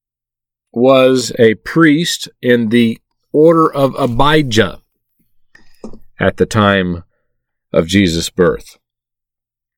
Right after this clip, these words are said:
We'll get back to him in a second, but all of these help us narrow down the time when Jesus was born.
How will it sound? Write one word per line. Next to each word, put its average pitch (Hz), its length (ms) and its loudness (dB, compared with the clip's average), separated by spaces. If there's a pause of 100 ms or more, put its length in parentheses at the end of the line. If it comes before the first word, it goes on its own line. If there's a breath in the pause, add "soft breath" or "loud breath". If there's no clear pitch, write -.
(320)
We'll 139 160 2
get 151 240 0
back 135 280 -2
to 104 100 -6
him 107 260 2
in 90 80 0
a 95 60 -2
second, 110 400 -2
but 104 100 -2
all 165 340 2
of 135 160 -4
these 107 380 0
help 131 280 0
us 123 240 0
narrow 143 600 2
down 113 640 0 (560 loud breath)
the 107 80 0
time 95 680 0
when 90 200 -4
Jesus 82 440 -4
was 87 140 -6
born. 85 500 -4